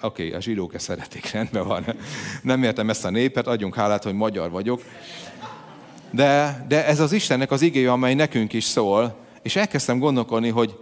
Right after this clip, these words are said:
miért tartsam én teljes örömnek azt, hogyha ilyen különböző nehéz helyzetekbe kerülök.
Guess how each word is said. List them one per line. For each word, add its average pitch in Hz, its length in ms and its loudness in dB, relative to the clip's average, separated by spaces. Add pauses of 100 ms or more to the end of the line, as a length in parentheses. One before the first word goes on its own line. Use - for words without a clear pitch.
miért 269 320 0
tartsam 95 400 -2
én 98 120 -2
teljes 95 360 -4
örömnek 85 440 -6
azt, - 400 -10 (120)
hogyha 120 200 -4
ilyen 170 220 0
különböző 117 480 2
nehéz 101 340 -2
helyzetekbe 87 540 -6
kerülök. 80 500 -8